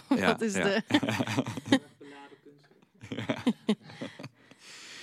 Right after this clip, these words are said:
Speaker 2: Ja, de kunst was te heet. Nee, ehm, het was, eh, een oude Volvo en ik had, eh, er was één brandstofslangetje, die was poreus. En toen was er, toen ging die stuk. En dan krijg je dus overal benzine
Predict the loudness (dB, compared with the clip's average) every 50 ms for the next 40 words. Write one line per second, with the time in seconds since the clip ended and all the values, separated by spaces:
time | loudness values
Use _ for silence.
0 | -18 -18 -8 -4 -4 -4 -4 -2 -2 -2 -2 -2 -2 -4 -6 -2 -2 0 2 4
1 | 2 2 2 -2 -6 -4 2 4 4 6 6 6 6 6 6 6 4 4 2 2
2 | 0 -2 -2 -2 -4 -4 -4 -6 -8 0 2 2 2 2 2 2 4 4 6 4
3 | 4 2 2 0 0 -2 0 2 2 2 2 0 0 0 0 0 0 0 0 0
4 | 0 0 0 -2 -2 -4 -6 -6 -4 -4 -6 -6 -6 -10 -12 -12 -10 -10 -8 -8
5 | -8 -8 _ _ -20 -20 -20 -20 _ _ _ _ _ _ 0 2 2 2 2 2
6 | 2 2 2 2 0 0 0 0 -2 -4 -2 0 0 2 2 2 0 -2 -4 -4
7 | -4 -2 -2 -2 -4 -2 _ -2 0 2 2 0 0 -2 -6 -10 -10 -16 _ _
8 | -4 -4 -2 -2 -2 -2 -2 -4 -2 -2 -4 -2 0 -2 -2 -2 -4 -8 _ _
9 | _ _ _ _ _ _ -10 -6 -4 -4 -4 -4 -6 _ -10 -6 0 0 0 0
10 | -2 -12 -20 _ _ _ _ _ _ _ _ _ _ _ -2 -2 -2 0 2 0
11 | 0 0 -2 -6 -6 -4 -2 -2 -2 -2 0 -2 0 2 2 0 0 0 0 -2
12 | -2 -2 -4